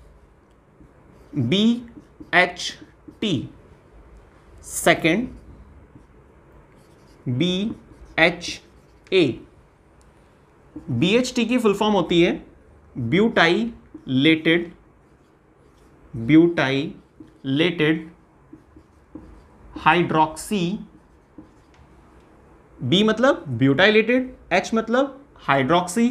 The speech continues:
टी मतलब टोलुइन, ठीक है। नेक्स्ट,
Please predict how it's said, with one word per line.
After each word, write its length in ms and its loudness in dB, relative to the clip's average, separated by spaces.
टी 120 2
मतलब 480 -2
टोलुइन, 540 2
ठीक 140 0
है। 160 0
नेक्स्ट, 480 0